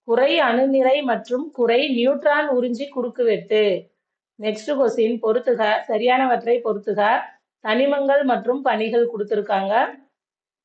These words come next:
இதுல மாலிப்டினம் அப்படிங்கிறது நைட்ரோஜினேஸ்,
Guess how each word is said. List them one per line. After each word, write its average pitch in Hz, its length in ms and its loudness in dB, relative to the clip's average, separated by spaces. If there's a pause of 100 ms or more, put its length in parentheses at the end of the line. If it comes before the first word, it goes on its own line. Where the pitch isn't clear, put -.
இதுல 226 260 0 (200)
மாலிப்டினம் 247 840 0
அப்படிங்கிறது 220 720 0 (460)
நைட்ரோஜினேஸ், 233 1000 0